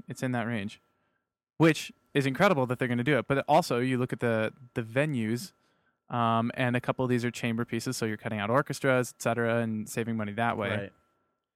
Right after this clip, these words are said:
Speaker 2: No, but I think what you said earlier is that they really need the kind of synergy, I hate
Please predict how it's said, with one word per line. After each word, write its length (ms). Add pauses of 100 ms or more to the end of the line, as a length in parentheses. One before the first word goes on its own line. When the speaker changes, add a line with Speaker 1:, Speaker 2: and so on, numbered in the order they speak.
(200)
Speaker 2:
No, 120
but 140
I 80
think 240
what 180
you 60
said 200
earlier 260
is 100
that 140
they 140 (280)
really 260
need 420 (520)
the 360
kind 160
of 140
synergy, 580
I 60
hate 220